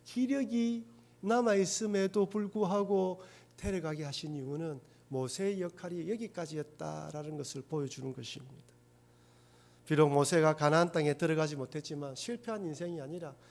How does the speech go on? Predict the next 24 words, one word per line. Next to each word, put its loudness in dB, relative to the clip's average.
사명이 -2
여기까지였다라는 -4
것을 -8
우리에게 -4
보여주는 -4
것이죠. -16
사랑하는 -2
성도 -2
여러분, -4
삼십팔 0
년의 6
광야 4
생활을 2
끝으로, -4
끝으로 2
원점이랄 6
수 -2
있는 2
가데스에 -2
도착했지만 -6
이 0
시대 0
이스라엘 -2
백성들은 -4